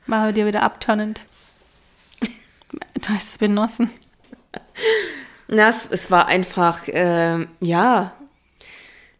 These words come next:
Speaker 2: Es, wie gesagt, am Anfang war's gar nicht schlimm. Es war, am Ende war's dann so komisch bitter, so, oh, es hat mich dann wieder an Erde erinnert und das musste wirklich nicht sein.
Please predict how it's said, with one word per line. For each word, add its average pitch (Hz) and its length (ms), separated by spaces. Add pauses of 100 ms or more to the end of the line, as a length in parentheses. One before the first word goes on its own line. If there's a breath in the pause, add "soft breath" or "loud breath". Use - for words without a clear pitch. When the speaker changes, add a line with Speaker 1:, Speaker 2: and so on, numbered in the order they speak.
(200)
Speaker 2:
Es, - 300
wie 254 200
gesagt, 440 300
am 240 80
Anfang 302 340
war's 311 220
gar 247 180
nicht 415 180
schlimm. 381 280
Es 262 160
war, 233 140
am 240 80
Ende 330 320
war's 269 200
dann 262 160
so 240 100
komisch 320 580
bitter, 285 560
so, 226 580
oh, - 20 (360 loud breath)
es - 120
hat - 120
mich 226 100
dann 233 180
wieder 226 140
an 226 80
Erde 240 320
erinnert 226 580
und 220 100
das 233 140
musste 233 300
wirklich - 320
nicht - 180
sein. 247 360